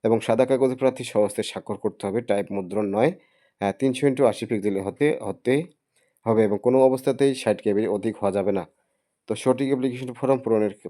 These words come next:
পর প্রার্থীকে সাবমিট বাটন ক্লিক করে, অ্যাপ্লিকেশন ফর্ম পূরণের পর প্রার্থীকে সাবমিট বাটনে ক্লিক করে চূড়ান্তভাবে অ্যাপ্লিকেশন ফর্ম সাবমিট করতে হবে। চূড়ান্তভাবে সাবমিশন করার পরে উইচার আইডি,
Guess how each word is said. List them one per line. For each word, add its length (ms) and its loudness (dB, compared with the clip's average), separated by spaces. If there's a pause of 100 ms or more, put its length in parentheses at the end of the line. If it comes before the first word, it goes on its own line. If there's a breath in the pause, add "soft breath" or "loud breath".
(100)
পর 200 4
প্রার্থীকে 400 -6
সাবমিট 340 -6
বাটন 220 -4
ক্লিক 220 -8
করে, 140 -2
অ্যাপ্লিকেশন 300 -8
ফর্ম 180 0
পূরণের 300 -4
পর 160 -6
প্রার্থীকে 440 -6
সাবমিট 420 -8
বাটনে 200 -6
ক্লিক 240 -12
করে 160 -12
চূড়ান্তভাবে 500 -6
অ্যাপ্লিকেশন 540 -8
ফর্ম 200 -10
সাবমিট 380 -10
করতে 280 -10
হবে। 180 -6
চূড়ান্তভাবে 600 -6
সাবমিশন 500 -8
করার 240 -6
পরে 240 -4
উইচার 340 -4
আইডি, 320 -4